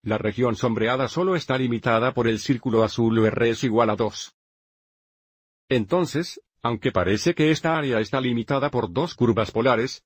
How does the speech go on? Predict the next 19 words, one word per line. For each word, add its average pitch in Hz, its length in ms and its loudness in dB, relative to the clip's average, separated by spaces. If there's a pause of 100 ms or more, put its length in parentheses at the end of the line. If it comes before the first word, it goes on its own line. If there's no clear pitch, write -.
(120)
de 104 240 0
hecho 110 220 -2
no 120 180 2
lo 101 140 0
es, - 280 -4 (140)
pero 110 220 0
se - 180 -2
necesitarán 104 680 -2
dos 117 320 -2
integrales 113 580 0
definidas 127 560 0
para 107 200 2
determinar 113 540 0
el 131 100 2
área 127 300 0
de 127 140 0
esta 180 200 -2
región 123 400 0
sombreada. 113 600 -2